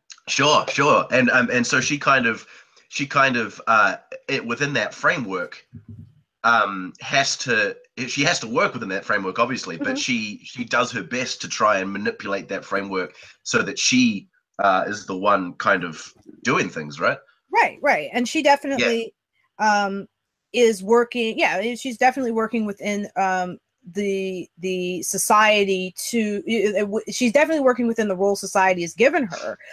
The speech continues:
Speaker 2: um, which
Speaker 1: Mm.
Speaker 2: is, you're a woman, so you rule through your children. You manipulate, if you can't manipulate your husband to get the policy that you want put forth,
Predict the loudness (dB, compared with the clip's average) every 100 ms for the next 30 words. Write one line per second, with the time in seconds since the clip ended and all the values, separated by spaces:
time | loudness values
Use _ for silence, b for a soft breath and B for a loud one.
0 | B B 4 6 6 4 2 2 -4 B
1 | -2 0 2 4 6 6 2 0 -2 4
2 | 4 4 2 0 0 0 -2 0 0 2
3 | -2 -2 0 0 -2 -12 -14 -4 4 6
4 | 6 4 2 0 2 0 0 -2 -2 2
5 | 2 4 2 4 2 2 0 0 0 0
6 | -2 -4 -4 -6 -6 -8 -2 2 2 0
7 | -4 -6 -4 -6 -4 -6 -10 -14 -4 -4